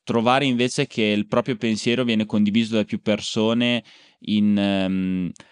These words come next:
in altri, in altre zone più grandi. Questo m'ha, m'hai fatto pensare alla volta in cui invece ho vissuto la, mm, il, l'essere cresciuto in provincia come un, eh,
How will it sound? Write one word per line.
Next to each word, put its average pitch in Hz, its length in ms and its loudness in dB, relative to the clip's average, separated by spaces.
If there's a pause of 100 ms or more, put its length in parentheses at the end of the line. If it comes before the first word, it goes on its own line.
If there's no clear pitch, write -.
(300)
in 110 140 2
altri, 110 680 0
in 104 100 2
altre 113 360 0
zone 117 360 2
più 107 160 -2
grandi. 104 600 0 (300)
Questo 202 320 -2
m'ha, 139 380 0 (140)
m'hai 131 180 0
fatto 143 360 -4
pensare 151 540 0
alla 117 400 0
volta 135 340 0
in 151 60 -4
cui 117 200 2
invece 123 600 0
ho 104 380 2
vissuto 113 1040 0
la, 95 480 0
mm, 90 300 -4 (880)
il, 113 200 0
l'essere 113 760 2
cresciuto 120 360 -4
in 117 80 2
provincia 123 460 0
come 113 600 0
un, 101 360 2
eh, 95 560 -2